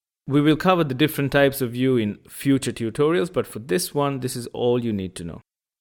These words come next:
Now, let's go to the next ones, which are he and she.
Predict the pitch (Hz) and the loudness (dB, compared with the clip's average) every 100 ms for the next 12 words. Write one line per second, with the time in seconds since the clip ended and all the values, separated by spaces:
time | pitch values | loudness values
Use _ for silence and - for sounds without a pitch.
0 | _ _ _ _ _ _ 127 117 92 95 | _ _ _ _ _ _ -2 -2 -4 -4
1 | 143 - 151 139 117 113 104 - - 85 | -4 0 -2 -2 -2 -2 -4 -6 -10 -12
2 | 67 - - _ 113 - 95 87 - - | -12 -18 -20 _ -10 -6 -6 -6 -12 -8
3 | 139 143 147 - 110 98 - - 85 | -4 -4 -6 -12 -12 -8 -8 -8 -10